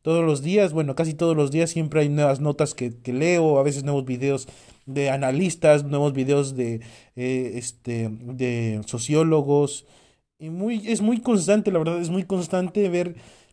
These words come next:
para mí, a veces siento que realmente no es investigación,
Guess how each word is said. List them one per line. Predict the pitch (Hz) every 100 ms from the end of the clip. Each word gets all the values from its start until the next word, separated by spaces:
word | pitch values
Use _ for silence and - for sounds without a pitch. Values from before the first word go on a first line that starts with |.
| _
para | 160 160
mí, | 165 185 175
a |
veces | 180 165
siento | - 185 175 175
que | 151
realmente | 156 151 156 151 147
no | 139
es | 143 - -
investigación, | 143 131 127 139 135 127 - 180 180 185 196 190 220